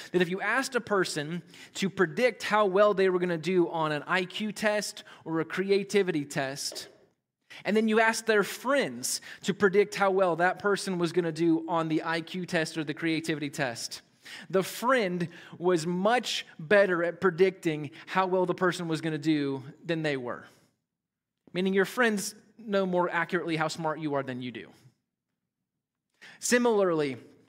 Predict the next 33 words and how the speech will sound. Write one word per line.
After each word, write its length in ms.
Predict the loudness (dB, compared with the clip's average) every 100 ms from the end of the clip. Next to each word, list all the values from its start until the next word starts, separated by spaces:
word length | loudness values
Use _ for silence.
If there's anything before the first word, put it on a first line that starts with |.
| _ -20 -20 -8 2
they 240 | 4 4
asked, 520 | 4 2 2 -4 -14 -2
uh, 180 | 0 2
a 100 | 0
person 460 | 2 4 4 0 -2
to 160 | -4 0
predict 520 | 0 2 2 0 -10 -18 -20 -12
how 260 | -2 0
well 320 | 2 4 4 4
they 160 | 2
were 80 | 0
gonna 160 | -2 -4
do 280 | -2 0
on 180 | 0 -2
job 320 | -2 0 0
performance, 840 | -4 -8 -8 -6 -8 -10 -10 -12 -14 _ _ _ -6
and 80 | -2
then 100 | 2
they 140 | 2
asked 400 | 2 -2 -4 -14
coworkers 880 | -4 0 0 0 -2 0 -2 -2 -6 -14 -10
to 60 | -4
predict 320 | 2 4 2
how 280 | -2 -2 0
well 260 | 2 2 2
that 240 | 0 -2
person 380 | 0 0 0 -4
was 140 | -4
gonna 180 | -2 -4
do 160 | -2 -2
on 160 | -2
job 260 | 0 0 0
performance. 720 | -4 -6 -4 -4 -6 -8 -10